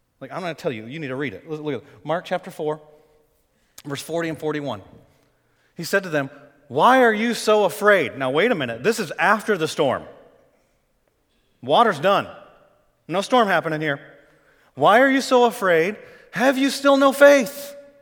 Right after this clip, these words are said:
And they were filled with great fear. But wait, this is after the storm. Did you get that part?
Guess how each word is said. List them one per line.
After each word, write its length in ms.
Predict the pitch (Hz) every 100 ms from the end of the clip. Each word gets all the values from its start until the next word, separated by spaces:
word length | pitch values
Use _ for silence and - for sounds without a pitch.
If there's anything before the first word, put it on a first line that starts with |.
| _ _ _ _ _ _ _ _ _ _ _ _ _ _ _ _ _ _ _
And 100 | 117
they 100 | 135
were 140 | 117 110
filled 760 | - - - 214 113 92 - - _ _ _
with 180 | - 123
great 240 | 131 113 110
fear. 340 | 135 104 82 -
But 80 |
wait, 200 | 233 349
this 120 | 302 285
is 80 |
after 320 | 320 320 320 330
the 100 | 302
storm. 500 | 330 311 302 214 - - - - _ _ _ _ _ _ _ -
Did 80 |
you 40 | 196
get 120 | 320
that 140 | 320
part? 300 | - 330 339